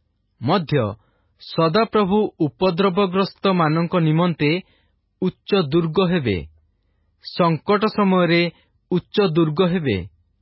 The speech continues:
ଯେଉଁମାନେ ତୁମ୍ଭ ନାମ ଜାଣନ୍ତି, ସେମାନେ ତୁମ୍ଭଠାରେ ବିଶ୍ୱାସ କରିବେ। କାରଣ ହେ ସଦାପ୍ରଭୁ, ତୁମ୍ଭେ ଆପଣା ଅନ୍ୱେଷଣକାରୀମାନଙ୍କୁ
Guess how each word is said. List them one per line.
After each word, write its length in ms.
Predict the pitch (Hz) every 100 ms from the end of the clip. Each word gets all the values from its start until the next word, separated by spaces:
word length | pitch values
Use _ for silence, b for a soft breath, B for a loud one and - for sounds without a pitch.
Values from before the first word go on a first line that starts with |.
| _ _ _ _ _
ଯେଉଁମାନେ 600 | 113 113 196 226 226 220 220 -
ତୁମ୍ଭ 240 | 185 165 165 180
ନାମ 400 | 165 139 147 165
ଜାଣନ୍ତି, 580 | 143 131 175 196 165 185 214 _ _ _ _
ସେମାନେ 420 | - 185 190 196 196 -
ତୁମ୍ଭଠାରେ 640 | 180 160 185 196 190 175 165 b b _
ବିଶ୍ୱାସ 520 | 98 - - - 185 -
କରିବେ। 440 | 190 202 185 113 80 - _ _ _ _ _ -
କାରଣ 240 | 165 175 180 160
ହେ 200 | 147 208
ସଦାପ୍ରଭୁ, 680 | 220 226 214 202 170 127 139 151 - _ _ _ _ _ _
ତୁମ୍ଭେ 340 | 190 190 185 220 -
ଆପଣା 360 | 170 170 185 180 - -
ଅନ୍ୱେଷଣକାରୀମାନଙ୍କୁ 1300 | 156 160 202 - 214 214 202 190 175 170 165 - 160